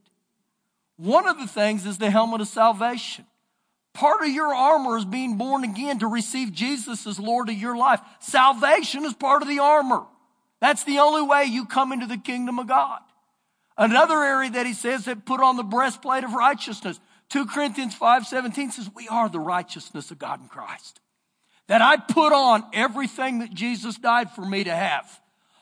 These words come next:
Also, he said, "Take the sword of the Spirit, which is the word of God." Did you realize the word of God is part of your armor?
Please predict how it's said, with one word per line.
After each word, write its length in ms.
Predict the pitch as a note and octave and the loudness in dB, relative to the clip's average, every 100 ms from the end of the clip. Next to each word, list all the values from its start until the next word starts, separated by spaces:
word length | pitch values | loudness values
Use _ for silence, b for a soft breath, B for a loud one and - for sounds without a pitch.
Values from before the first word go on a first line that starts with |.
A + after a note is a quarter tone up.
| b | b
Also, 380 | C4+ E4 E4+ D4 | 6 6 4 -2
he 180 | C#4 B3+ | 0 -4
said, 360 | - C#4 A#3 b b - | 0 0 0 b b -4
"Take 380 | - F4+ F4+ | 6 6 6
the 120 | D#4 C#4 | -6 -4
sword 400 | - D#4 E4 D#4 | -2 4 4 4
of 80 | |
the 100 | C#4 | 0
Spirit, 680 | B3+ - D#4 E4 C#4+ G#3 _ _ _ _ _ _ _ _ - | -6 -6 -4 -2 -4 -8 _ _ _ _ _ _ _ _ -4
which 300 | A#3 C4 D4 | -2 -2 -2
is 180 | C4+ | -4
the 100 | F#3 | -2
word 360 | C4 C4 C#4 D4+ | -2 2 4 2
of 100 | D4+ | 2
God." 480 | C#4+ D#4 D#4 B3+ E3+ _ _ _ _ _ _ _ | 2 4 4 2 -2 _ _ _ _ _ _ _
Did 180 | A3 A3 | -6 0
you 200 | C4 E4+ | 2 4
realize 400 | E4+ E4 D#4 D#4+ | 6 8 8 6
the 100 | A#3+ | 2
word 240 | C4+ D4+ D#4 | 2 2 2
of 80 | |
God 220 | B3+ D4+ E4 | 2 4 4
is 120 | A#3 | 0
part 260 | C#4 C4+ | 0 0
of 100 | C#4 | 0
your 200 | A#3+ C#4 | -4 0
armor? 340 | C#4 C#4+ D4 | 2 2 2